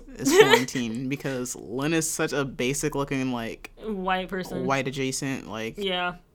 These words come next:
Speaker 1: it's, it's
Speaker 2: We get
Speaker 1: not
Speaker 2: it. You
Speaker 1: giving.
Speaker 2: have bushy eyebrows.
Speaker 1: <laughs> You're free to browse.
Speaker 2: You're free to browse. That's really all it is. We have Emma,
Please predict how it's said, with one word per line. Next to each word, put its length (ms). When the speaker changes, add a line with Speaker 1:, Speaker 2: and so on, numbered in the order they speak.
Speaker 1:
it's, 680
it's 100
Speaker 2:
We 80
get 140
Speaker 1:
not 100
Speaker 2:
it. 80
You 80
Speaker 1:
giving. 160
Speaker 2:
have 180
bushy 260
eyebrows. 520
Speaker 1:
<laughs> 0
You're 120
free 200
to 60
browse. 540
Speaker 2:
You're 200
free 220
to 40
browse. 280
That's 180
really 360
all 180
it 80
is. 440
We 100
have 260
Emma, 680